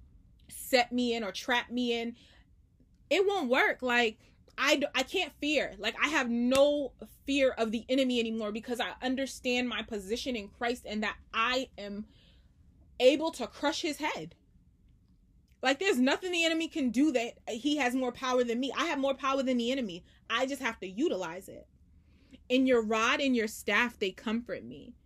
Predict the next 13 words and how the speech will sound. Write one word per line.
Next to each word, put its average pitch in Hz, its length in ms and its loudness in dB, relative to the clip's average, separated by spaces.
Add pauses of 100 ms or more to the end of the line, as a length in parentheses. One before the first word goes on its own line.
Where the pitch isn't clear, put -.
(720)
And 240 200 4
you 240 80 6
prepare 247 440 0
a 320 60 0
table 247 400 4
before 208 480 0
me 202 220 -2
in 185 100 -6
the 190 80 -4
presence 220 680 -4
of 202 160 -4
your, 190 300 -6 (160)
uh, 226 140 -4